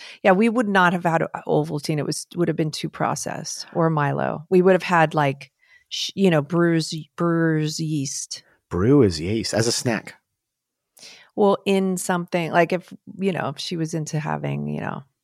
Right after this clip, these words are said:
Speaker 1: she said she had all sorts of, it's funny 'cause you know my mom, she's not, doesn't strike you that way now, right?
Speaker 2: Um, she's got a, she goes on little jags.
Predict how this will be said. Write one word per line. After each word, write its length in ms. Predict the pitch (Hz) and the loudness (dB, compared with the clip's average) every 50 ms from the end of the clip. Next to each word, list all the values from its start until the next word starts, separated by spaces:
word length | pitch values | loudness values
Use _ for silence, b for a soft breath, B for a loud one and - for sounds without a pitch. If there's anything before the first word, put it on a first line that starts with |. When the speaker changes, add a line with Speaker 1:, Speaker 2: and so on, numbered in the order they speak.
| _ _ - | _ _ -14
Speaker 1:
she 200 | - - - - | -14 -12 -12 -10
said 280 | - - 247 262 269 - | -8 -6 -6 -6 -6 -6
she 120 | - 311 | -6 -6
had 120 | 294 294 | -4 -2
all 140 | 277 247 240 | -2 -4 -4
sorts 360 | - - - 190 180 - - | -4 -6 -6 -6 -6 -6 -8
of, 80 | 165 - - | -6 -4 -4
it's 140 | 202 - - | -4 -4 0
funny 340 | - 311 330 427 427 320 | 4 4 4 4 4 2
'cause 180 | 226 226 208 196 | 2 2 0 0
you 80 | 220 247 | 0 0
know 140 | 269 277 | 0 0
my 180 | 233 185 165 156 | 2 2 2 2
mom, 260 | 151 156 151 156 165 | 4 2 2 2 2
she's 280 | 170 - - 190 185 - | 0 -2 -4 -4 0 2
not, 240 | 208 208 208 202 202 | 4 4 4 4 2
doesn't 300 | 214 214 214 220 208 - | -2 -2 -2 -2 -4 -4
strike 360 | - - 190 175 185 - - | 0 2 4 2 2 2 0
you 100 | 185 165 | 0 2
that 200 | 165 151 - - | 2 2 2 2
way 160 | 160 151 156 | 0 0 0
now, 360 | 160 165 170 185 165 - - 180 | 0 0 -2 0 -2 -2 -4 -2
right? 280 | 165 160 160 180 220 _ B B B B B B B B B B B B - | -2 -2 -2 -4 -6 _ B B B B B B B B B B B B -4
Speaker 2:
Um, 300 | 240 240 247 254 247 254 - | -2 0 0 0 -2 -2 -4
she's 240 | - - - - | -6 -6 -6 -6
got 280 | - - - 311 285 269 | -4 2 6 6 6 8
a, 600 | 262 254 240 226 208 196 180 170 156 147 139 - - - | 8 8 10 10 10 10 10 10 8 8 4 0 -4 -6
she 140 | - - 220 | -4 -4 2
goes 220 | 208 247 254 233 233 | 4 6 6 6 6
on 140 | 226 185 | 4 6
little 240 | 160 143 120 110 98 | 6 6 4 4 2
jags. 720 | 98 - 90 87 87 92 101 120 147 160 175 190 - - | 2 2 2 2 4 2 2 2 0 -2 -6 -8 -8 -8